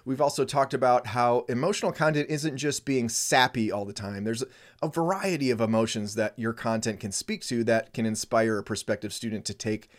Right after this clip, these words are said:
the next step with your institution. And so we've unpacked that. We've shared exclusive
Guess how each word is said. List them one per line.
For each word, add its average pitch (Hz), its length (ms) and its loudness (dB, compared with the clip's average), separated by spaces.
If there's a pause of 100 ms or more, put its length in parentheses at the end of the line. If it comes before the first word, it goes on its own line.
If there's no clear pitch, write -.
(220)
the 110 120 -4
next - 440 -4
step - 400 -4
with 98 120 -4
your 95 120 -8
institution. 95 640 -6
And - 120 -14
so 90 100 -10
we've 87 220 -12
unpacked 87 400 -10
that. 123 260 4 (220)
We've 120 160 -4
shared 113 400 2
exclusive 139 600 -2